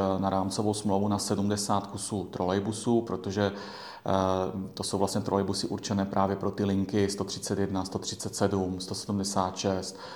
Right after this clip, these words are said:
sto devadesát jedna a dvě stě jedna, eh, s tím, že my pak budeme odebírat ty kusy podle toho, jak bude vlastně postupně dokončována ta infrastruktura a v současné době probíhá vyhodnocování, eh,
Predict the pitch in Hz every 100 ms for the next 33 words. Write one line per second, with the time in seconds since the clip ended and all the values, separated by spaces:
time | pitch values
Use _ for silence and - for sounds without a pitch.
0 | - - - 101 101 98 101 98 98 95
1 | 95 90 87 90 95 - 95 85 101 110
2 | 113 113 - - - - - 104 101 -
3 | - 113 104 101 101 101 98 98 98 98
4 | 95 98 95 95 92 98 95 - 95 92
5 | 95 95 - - - 95 - - 104 101
6 | 92 92 92 92 - 92 92 92 90 92
7 | 92 - - 90 95 92 101 92 95 92
8 | 87 - 101 - - 113 101 101 98 -
9 | - - - - - 95 101 - 98 92
10 | 95 95 90 92 90 90 87 90 87 -
11 | 87 85 85 82 85 85